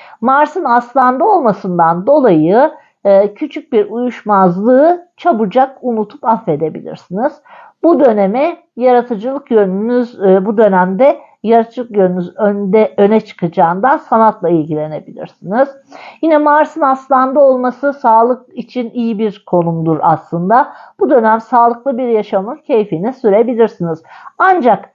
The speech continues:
negatif açıların olduğu günlerde omurga ile ilgili bir sorun yaşanabilir. Eğer günleri ofiste masa başında geçiriyorsanız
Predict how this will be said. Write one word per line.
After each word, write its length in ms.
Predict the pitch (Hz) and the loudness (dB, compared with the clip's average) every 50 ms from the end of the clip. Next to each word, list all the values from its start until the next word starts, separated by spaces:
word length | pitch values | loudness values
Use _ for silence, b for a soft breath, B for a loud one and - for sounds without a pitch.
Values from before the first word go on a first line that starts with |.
| _ _ - | _ _ -4
negatif 420 | 226 277 311 262 349 349 - 262 - - | -2 -2 0 0 -2 -4 -4 -8 -8 -8
açıların 520 | - 214 - - 214 196 185 180 190 220 | -8 -8 -6 -2 0 2 2 2 2 2
olduğu 480 | 247 247 233 214 170 170 175 185 190 214 | 2 2 2 2 2 2 0 0 0 -2
günlerde 720 | 302 311 311 285 240 202 190 185 180 226 277 302 330 330 330 - | -4 -4 -2 0 2 2 2 2 2 2 2 2 2 0 -4 -4
omurga 440 | 294 311 285 254 226 196 170 196 | -2 -2 -2 -2 -4 -6 -4 -4
ile 220 | 190 202 208 196 202 | -6 -6 -4 -4 -4
ilgili 400 | 233 254 214 175 185 185 214 208 | -4 -4 -4 -4 -6 -6 -4 -4
bir 120 | 247 226 | -4 -4
sorun 580 | 226 - _ - 220 202 170 202 240 302 269 - _ | -4 -6 _ -2 0 2 2 0 -2 -4 -10 -6 _
yaşanabilir. 800 | 208 196 175 180 - 170 160 156 160 165 175 190 233 277 349 370 B B B B B B - | 0 0 0 0 0 -4 -2 -2 -4 -4 -4 0 0 0 0 0 B B B B B B -2
Eğer 460 | 466 392 359 269 262 285 294 - - _ _ - | 0 2 4 4 2 2 0 -4 -10 _ _ -8
günleri 320 | 285 269 254 247 233 240 | -6 -4 -4 -4 -2 -2
ofiste 500 | 240 247 240 - 240 - _ - 226 226 | -4 -4 -4 -8 -14 -10 _ -4 -2 -2
masa 320 | 226 240 240 233 247 233 202 | 0 -2 -2 0 0 0 0
başında 320 | 214 208 - - 208 226 | 0 -2 -4 -4 -4 -4
geçiriyorsanız 960 | 226 320 330 320 - - 220 185 170 165 170 170 - 196 233 277 302 - | -4 -4 -6 -6 -4 -2 0 0 2 0 0 0 -2 0 2 0 0 -2